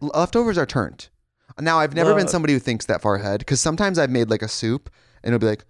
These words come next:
Speaker 1: "Well, you just freeze soup, and then months later you can have it again." I'm like,
Speaker 2: Yeah.
Speaker 1: "You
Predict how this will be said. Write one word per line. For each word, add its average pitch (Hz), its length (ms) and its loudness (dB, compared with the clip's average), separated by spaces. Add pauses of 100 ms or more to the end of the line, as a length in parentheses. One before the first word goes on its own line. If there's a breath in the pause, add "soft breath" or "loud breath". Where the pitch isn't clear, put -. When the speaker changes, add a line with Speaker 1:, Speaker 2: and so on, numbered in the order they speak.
(220)
Speaker 1:
"Well, 202 100 -2
you 175 80 -2
just 151 300 -6
freeze 233 420 -4
soup, - 540 -6 (120)
and 147 140 -2
then 143 260 -6
months 147 400 -2
later 180 220 0
you 107 140 -2
can 117 100 -10
have 131 200 -8
it 117 60 -4
again." 101 200 -4
I'm 101 80 -6
like, 156 80 -6
Speaker 2:
Yeah. 101 240 -2 (180)
Speaker 1:
"You 165 100 -6